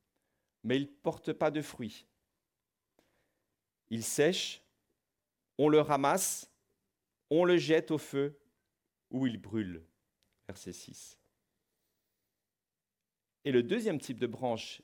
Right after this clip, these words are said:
est aussi attaché à Jésus et porte du fruit. Le vigneron le taille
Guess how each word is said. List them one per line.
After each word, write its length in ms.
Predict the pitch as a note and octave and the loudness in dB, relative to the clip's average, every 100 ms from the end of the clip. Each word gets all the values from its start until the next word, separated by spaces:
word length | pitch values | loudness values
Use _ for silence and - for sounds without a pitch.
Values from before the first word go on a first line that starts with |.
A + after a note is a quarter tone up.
| - | -4
est 120 | G#2+ | -2
aussi 360 | C3 D3+ - | 0 -2 -4
attaché 420 | F3+ - A#2+ - G#2+ | -6 -4 -8 -6 -6
à 80 | |
Jésus 400 | F#2 F#2+ G2 C3+ D#3 _ _ _ _ _ _ _ _ - | -6 -8 -12 -14 -18 _ _ _ _ _ _ _ _ -6
et 100 | A#2+ | -6
porte 560 | - D3 - - - _ | 0 0 0 -8 -20 _
du 180 | - B2 | -18 -16
fruit. 360 | - - A2+ - - _ _ _ _ _ _ _ _ _ _ _ _ _ _ _ | -14 -10 -12 -12 -20 _ _ _ _ _ _ _ _ _ _ _ _ _ _ _
Le 180 | A2 C3+ | 0 2
vigneron 460 | C3+ D3+ D3+ D3 C3+ | 2 0 2 2 0
le 100 | A2 | 0
taille 480 | - D3 F3 A2 | 2 2 2 -2